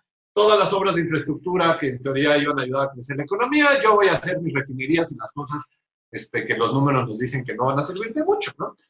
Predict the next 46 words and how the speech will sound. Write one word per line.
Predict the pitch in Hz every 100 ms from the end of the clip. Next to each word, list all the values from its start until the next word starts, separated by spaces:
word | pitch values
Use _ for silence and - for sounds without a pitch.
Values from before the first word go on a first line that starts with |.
| _ _ 190
Entonces, | 190
pues, | 196
puso | - 226 247
las | 233 202
nuevas | 214 220 214
reglas | 208 202 208 175
y |
a |
la | 170
fregada, | 180 196 247 208
y | 175
en | 208
esta, | 226 240
como | 208 165 143
de | 135
medicamentos, | 135 139 147 160 165 185
sí | 185
tenía | 180 175 160
mucho | 170 170 151
más | 139 139
limita-, | 143 143 - 120 -
limitamientos, | 127 127 139 143 143 143 147
eh, | 127
eh, | 127 120 120 113 -
limitaciones, | 123 123 127 175 165 165 - _ _ _ _ -
en | 127
específico | 131 139 151 202 208 156
para | - 123
comprar | 123 135 151
los | 156
medicamentos | 151 139 135 143 143 156
en | 160
el | 147
extranjero, | 147 165 165 190 185
que | 135
ya | 143
lo | 151
había | 151 156
dicho, | 147 151
es | 143
como, | 143 143
si | - 160
no | 190
lo | 214
puedo | 214 214
hacer, | 208 220 190